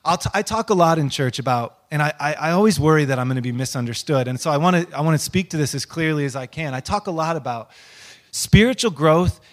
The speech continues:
is not about gaining more information, but it's about applying what you know. It's about applying what you've read. And I think sometimes, uh, some people will come up to me and say, "Well, aren't you de-emphasizing being in the Word?"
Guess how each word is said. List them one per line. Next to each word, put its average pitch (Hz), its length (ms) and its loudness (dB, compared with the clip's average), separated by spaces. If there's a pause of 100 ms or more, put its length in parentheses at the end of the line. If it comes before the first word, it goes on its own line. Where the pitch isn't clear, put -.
(120)
is 139 180 -4
not 160 260 2
about 151 400 0
gaining 180 400 2
more 156 320 0
information, 151 880 -4
but 139 180 -6
it's 135 180 -10
about 127 420 -6 (120)
applying 156 580 4
what 143 160 0
you 131 120 0
know. 120 460 -2
It's 113 140 -8
about 131 200 0
applying 151 540 0
what 135 140 -2
you've 113 240 -10
read. 120 400 -12 (400)
And 170 100 -2
I 175 60 0
think 233 240 -2
sometimes, 170 680 0 (140)
uh, 123 300 -10
some 175 280 -4
people 156 260 0
will 147 60 -6
come 147 180 -4
up 139 140 -4
to 143 80 -8
me 135 100 -2
and 131 120 -4
say, 123 240 -6 (220)
"Well, 160 100 2
aren't 170 260 0
you 190 60 -4
de-emphasizing 131 1300 -2 (280)
being 135 240 -2
in 127 100 -8
the 123 60 -12
Word?" 143 540 -10